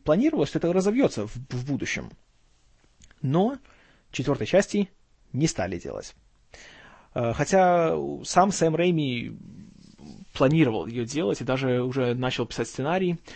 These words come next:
В роли злодея он туда хотел вставить, э, еще одного персонажа из комикса,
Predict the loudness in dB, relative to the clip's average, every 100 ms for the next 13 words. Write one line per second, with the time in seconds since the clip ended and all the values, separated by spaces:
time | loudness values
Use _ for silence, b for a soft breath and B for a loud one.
0 | B B B B B B B 0 4 6
1 | 6 4 6 6 6 4 0 2 0 0
2 | -2 -2 0 2 4 2 0 -4 0 0
3 | 0 0 0 0 0 -2 -4 -4 0 2
4 | 2 0 -4